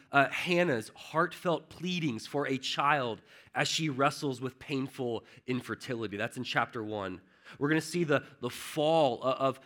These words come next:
of the priest and judge Eli and his house because of his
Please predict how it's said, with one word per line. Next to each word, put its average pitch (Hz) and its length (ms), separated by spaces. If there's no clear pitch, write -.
of 127 140
the 120 80
priest 165 580
and 131 220
judge 143 480
Eli 131 600
and 131 140
his 131 200
house 139 520
because 131 380
of 131 80
his 120 220